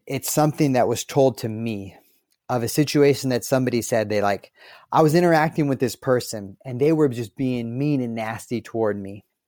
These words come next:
right? They were just being mean and, like, just intentionally.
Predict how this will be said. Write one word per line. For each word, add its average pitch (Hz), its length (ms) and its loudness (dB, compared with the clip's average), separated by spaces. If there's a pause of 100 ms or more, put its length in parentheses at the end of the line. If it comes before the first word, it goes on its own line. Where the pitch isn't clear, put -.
right? 120 220 0 (100)
They 143 120 4
were 135 60 6
just 123 200 -2
being 143 360 4
mean 147 480 0
and, 117 220 -6
like, 104 340 -6 (640)
just - 480 2 (140)
intentionally. 131 840 0